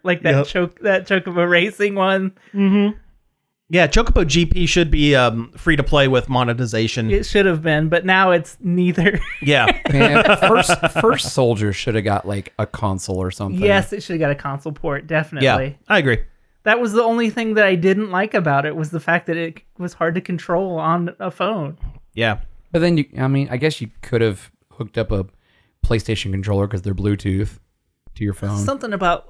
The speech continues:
Speaker 1: holding a controller and looking at my phone is not appealing to me.
Speaker 2: <laughs> Uh, yeah, I've
Speaker 1: <laughs>
Speaker 2: tried that. I've tried that before. I think I tried it with a Sonic, um, the Hedgehog, like, port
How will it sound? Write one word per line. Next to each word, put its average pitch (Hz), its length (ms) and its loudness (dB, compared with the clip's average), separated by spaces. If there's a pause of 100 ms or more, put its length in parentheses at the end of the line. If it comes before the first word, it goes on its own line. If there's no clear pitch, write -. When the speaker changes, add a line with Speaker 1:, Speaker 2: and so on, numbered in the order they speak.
(100)
Speaker 1:
holding 175 440 -6
a 151 60 -4
controller 151 640 -2
and 135 160 -4
looking 147 340 -4
at 143 80 -6
my 143 160 -4
phone 139 520 -4
is 147 160 -4
not 147 320 -2
appealing 143 500 -2
to 220 80 2
me. 156 260 0
Speaker 2:
<laughs> - 40 -10
Uh, 185 240 6
yeah, 208 400 4
I've 254 160 2
Speaker 1:
<laughs> 349 200 6
Speaker 2:
tried 247 320 4
that. 294 380 2
I've 165 140 2
tried 202 260 2
that 202 100 2
before. 196 380 4
I 170 80 4
think 170 260 0
I 175 120 2
tried 165 320 4
it - 100 0
with 147 200 -2
a 135 200 2
Sonic, 143 640 0 (100)
um, 110 520 -4
the 131 120 0
Hedgehog, 123 520 2 (140)
like, 113 380 -2 (120)
port 107 380 0